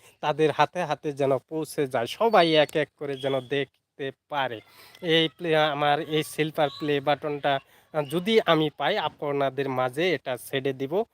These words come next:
সবাই যেন এক এক করে হাতে নিয়ে দেখতে পারেন। তো বন্ধুরা, আপনাদের কাছে আমার একটা রিকোয়েস্ট থাকবে যে আমার আইডিতে একটা সাবস্ক্রাইব করে দিয়ে পাশেই থাকবেন। সকলকেই ধন্যবাদ, সকলেই ভালো থাকেন,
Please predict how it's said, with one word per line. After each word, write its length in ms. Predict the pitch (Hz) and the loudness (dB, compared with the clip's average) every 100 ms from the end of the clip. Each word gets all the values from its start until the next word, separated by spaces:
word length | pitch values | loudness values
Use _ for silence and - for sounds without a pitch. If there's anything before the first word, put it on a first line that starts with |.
| _ - | _ -14
সবাই 460 | - 190 185 175 | 0 2 4 2
যেন 280 | 143 147 139 | 2 2 2
এক 240 | 135 127 139 | 2 0 -4
এক 140 | 127 _ | -8 _
করে 160 | 135 127 | -10 -6
হাতে 280 | 123 123 123 | -6 -6 -8
নিয়ে 200 | 120 110 | -10 -10
দেখতে 400 | 110 110 - 107 | -12 -14 -14 -20
পারেন। 340 | - 117 110 113 _ - - | -16 -14 -14 -18 _ -20 -6
তো 180 | 151 151 | -2 0
বন্ধুরা, 500 | 143 156 160 180 185 _ _ | 2 4 4 4 2 _ _
আপনাদের 540 | 151 135 151 143 143 139 | -10 -6 -4 -4 -4 -4
কাছে 500 | 147 139 - 139 135 _ _ | -6 -6 -4 -2 -2 _ _
আমার 280 | 139 139 139 | -8 -2 -2
একটা 280 | 135 - 120 | -2 -6 -8
রিকোয়েস্ট 460 | 131 127 156 151 - | -6 -8 -8 -8 -10
থাকবে 300 | 151 151 190 - _ _ | -12 -6 -8 -8 _ _
যে 160 | 139 135 | -4 -2
আমার 300 | 131 131 131 | -2 -2 -2
আইডিতে 720 | 135 135 131 _ 135 131 123 _ - - | -2 -2 -6 _ -8 -6 -8 _ -20 -8
একটা 280 | 139 - 135 | -8 -6 -6
সাবস্ক্রাইব 720 | - 165 165 - - 156 147 _ | 0 0 0 -6 -4 -4 -4 _
করে 220 | - 135 | -8 -8
দিয়ে 260 | 120 131 127 _ _ - | -4 -2 -2 _ _ -10
পাশেই 400 | 135 - 143 135 - | -10 -4 -2 -2 -2
থাকবেন। 480 | 143 139 147 180 202 _ _ | -2 0 0 -2 -4 _ _
সকলকেই 580 | - 147 143 131 147 135 | -6 -4 -4 -6 -6 -6
ধন্যবাদ, 600 | 131 117 131 143 156 170 _ _ | -6 -4 -2 0 0 0 _ _
সকলেই 460 | - 180 156 185 190 | -4 -2 0 0 0
ভালো 300 | 151 143 147 | -2 -2 -2
থাকেন, 380 | - 156 190 | -2 -6 -6